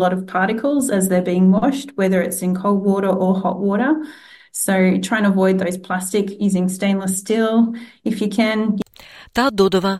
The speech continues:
Speaker 2: дека и облеката е уште еден од најголемите извори на микропластика.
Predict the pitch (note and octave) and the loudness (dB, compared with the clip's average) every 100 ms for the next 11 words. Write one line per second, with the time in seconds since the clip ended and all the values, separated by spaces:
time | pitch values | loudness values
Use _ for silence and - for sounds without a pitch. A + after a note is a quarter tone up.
0 | - F#3+ G3+ G#3 G3+ - A#3+ G#3+ G#3 B3+ | -4 -2 -2 -2 -2 0 0 2 0 -2
1 | E3+ - B2 A#2 _ E3+ D#3+ D3+ - F#3+ | -4 -4 -6 -8 _ -2 -2 -2 -4 -4
2 | - B3 A#3 G3+ F3+ D#3+ D3 E3 F#3 F#3 | -2 -2 0 0 0 -2 -2 0 0 0
3 | F3+ E3+ E3+ G3+ G3+ E3 D3+ D3 B2+ - | -2 -2 -4 -2 -2 0 -2 -2 -4 -8
4 | D3 D3 D#3+ - D3+ C#3+ B2+ - A#2 A#2+ | -6 -4 -4 -4 -8 -6 -8 -8 -8 -10